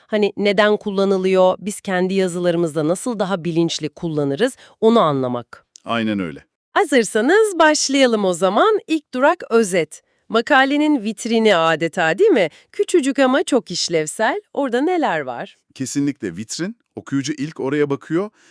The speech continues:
Speaker 2: devam edip etmeyeceğine karar veriyor. O yüzden çok net olmak lazım. "İşte bu çalışmanın amacı şudur." diye başlar genelde.
Speaker 1: Direkt konuya giriyor.
Speaker 2: Direkt.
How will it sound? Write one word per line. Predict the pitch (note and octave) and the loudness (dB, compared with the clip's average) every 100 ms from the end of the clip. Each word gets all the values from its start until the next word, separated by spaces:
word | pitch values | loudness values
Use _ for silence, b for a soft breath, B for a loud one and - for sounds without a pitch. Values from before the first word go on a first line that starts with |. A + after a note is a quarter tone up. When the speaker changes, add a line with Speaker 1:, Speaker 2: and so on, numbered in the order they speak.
| b b | b b
Speaker 2:
devam | G#2 A2+ C3 | -2 0 0
edip | C3+ C#3+ | 0 -4
etmeyeceğine | G#2 A#2+ C3+ A#2+ A#2+ A#2+ | -6 -8 -4 -4 -4 -6
karar | A2+ G2 D#2+ C#2+ | -6 -8 -8 -10
veriyor. | C2+ C2 - b b b | -14 -14 -16 b b b
O | A2 | -4
yüzden | B2 B2 D#3+ | -2 -2 -6
çok | - D3+ | -6 -4
net | C#3 C#3+ | -4 -2
olmak | C3+ G2 E2+ E2+ | -2 -4 -6 -8
lazım. | D#2 D#2 F#3 _ b b b | -10 -10 -14 _ b b b
"İşte | - C#3+ | -8 -8
bu | G3+ | -6
çalışmanın | - D#3 B2+ C#3 A#2+ - | -6 -6 -6 -4 -6 -6
amacı | D#3 A#2+ F#2+ D#3 _ | -6 -6 -6 -10 _
şudur." | - - B3 D#3+ A#2 _ | -10 -6 -4 -4 -8 _
diye | F#2 G2 | -8 -6
başlar | F2 E2 - D#2+ | -4 -6 -8 -10
genelde. | D2 D#2+ D2+ D#2 C3+ A3 _ _ G#3+ | -10 -10 -10 -8 -8 -10 _ _ -4
Speaker 1:
Direkt | C4 A#3+ - | -2 -2 -2
konuya | G#3 F#3 D#3+ | -4 -2 -2
giriyor. | C#3 C3 B2 F#2+ F2+ | -4 -8 -6 -6 -4
Speaker 2:
Direkt. | G#2 D3 | -2 -4